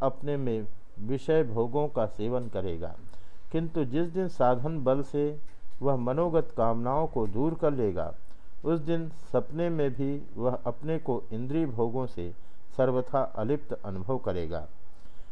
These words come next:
इसी प्रकार मनोगत कामनाएं ध्यान की अवस्था में भी अपने को प्रकट किया करती हैं। जैसे जैसे व्यक्ति का ध्यान प्रगाढ़ होता है,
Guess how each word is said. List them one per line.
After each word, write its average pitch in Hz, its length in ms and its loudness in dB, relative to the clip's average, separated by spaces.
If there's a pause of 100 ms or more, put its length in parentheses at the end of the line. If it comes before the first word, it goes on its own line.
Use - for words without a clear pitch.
(100)
इसी 202 220 2
प्रकार 160 420 6
मनोगत 160 540 2
कामनाएं 123 600 2 (200)
ध्यान 127 440 2
की 170 180 0
अवस्था 113 540 0
में 139 200 0
भी 95 220 -2 (380)
अपने 151 320 0
को 135 180 0
प्रकट 113 480 0
किया 113 220 2
करती 95 380 -2
हैं। 87 220 -2 (560)
जैसे 160 340 4
जैसे 165 360 2
व्यक्ति 139 360 8
का 135 180 6
ध्यान 117 360 2
प्रगाढ़ 113 400 2
होता 127 360 0
है, 143 260 -2